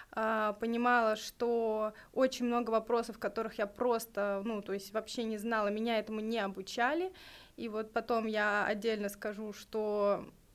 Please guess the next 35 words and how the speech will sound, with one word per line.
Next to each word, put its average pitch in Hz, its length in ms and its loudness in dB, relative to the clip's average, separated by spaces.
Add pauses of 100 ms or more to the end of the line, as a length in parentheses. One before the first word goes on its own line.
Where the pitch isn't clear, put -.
(140)
школы 240 520 0
вот 196 200 -6
эти 208 220 -6
вот 196 480 -4
а-ля 202 240 -2
дизайнеры, 196 680 -4
это 190 300 -6
вообще 196 280 -10
какая-то 196 440 -8
странная 196 580 -6
тема, 254 340 -6
там 190 260 -6
особо 202 300 -10
ничему 202 400 -6
не 208 120 -2
учат, 254 400 -6
и 190 40 -8
это, 190 240 -8
наверное, 196 340 -6
мы 196 140 -8
потом 196 240 -10
ещё 196 180 -8
обсудим. 202 420 -10 (120)
То 254 100 8
есть 254 260 6
реально 262 360 2
ты 233 260 -4
просто 240 400 -2
такой 214 240 -4
приходишь 226 420 -2
на 208 120 -6
стройку 277 580 0
и - 180 -4
думаешь: 214 380 -6
"Блин, 202 400 -6